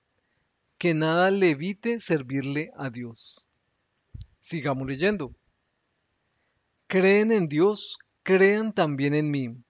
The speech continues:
en la casa de mi Padre. Y allí es donde vamos a morar, en la casa del Padre. Y eso será la nueva Jerusalén. Y llegaremos a eso al final de la fiesta de tabernáculos.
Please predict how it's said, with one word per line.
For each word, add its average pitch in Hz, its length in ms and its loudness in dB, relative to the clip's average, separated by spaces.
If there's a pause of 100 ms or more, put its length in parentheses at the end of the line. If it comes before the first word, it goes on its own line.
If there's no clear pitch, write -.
(540)
en 180 260 4
la 160 180 4
casa 220 480 2
de 220 180 0
mi 160 120 0
Padre. 156 500 0 (800)
Y 147 180 -2
allí 170 480 0
es 185 100 2
donde 185 240 0
vamos 151 360 2
a 147 60 -2
morar, 120 360 -10 (280)
en 151 220 2
la 131 120 0
casa 190 600 -2
del 131 240 -8
Padre. 127 460 -8 (720)
Y 160 160 4
eso 190 180 6
será 190 320 4
la 185 100 4
nueva 208 380 2
Jerusalén. 139 720 -6 (480)
Y 190 140 -4
llegaremos 202 680 6
a 214 120 4
eso 240 400 0
al 214 140 2
final 156 300 -2
de 180 120 4
la 165 120 2
fiesta 190 580 -2
de 196 180 -6
tabernáculos. 139 880 -2